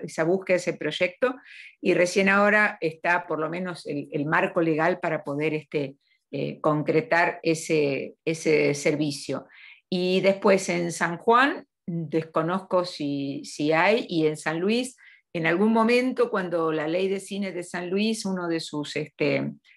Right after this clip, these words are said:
eh, de sus artículos preveía la instalación allí de una Film Commission,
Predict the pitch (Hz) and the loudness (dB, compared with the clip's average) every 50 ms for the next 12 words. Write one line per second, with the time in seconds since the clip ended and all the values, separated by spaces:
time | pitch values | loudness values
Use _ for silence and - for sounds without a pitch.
0 | _ _ _ _ _ - 156 151 143 143 143 143 143 156 156 - 165 160 - 165 | _ _ _ _ _ 0 2 2 4 2 0 0 0 -2 -2 -2 -2 0 0 -2
1 | 165 160 - 208 202 208 - 214 208 208 202 202 - 160 156 156 151 151 175 175 | -2 0 0 0 0 2 2 2 2 2 2 0 2 2 4 4 4 4 4 4
2 | 185 175 165 160 160 151 147 143 143 139 139 - _ _ _ _ _ _ _ - | 2 2 2 2 2 2 2 0 0 -2 -4 -8 _ _ _ _ _ _ _ -16
3 | 165 - - 147 151 170 - - 202 190 185 190 190 - 220 226 220 214 185 170 | -8 -2 0 0 2 0 2 2 2 2 2 0 0 -2 -2 -2 0 0 0 0
4 | 156 151 - - 170 170 165 - 170 190 202 214 220 208 - 226 233 240 240 - | -2 -2 -2 -4 -6 -6 -4 -4 -2 0 0 0 2 0 0 0 -2 -2 -4 -10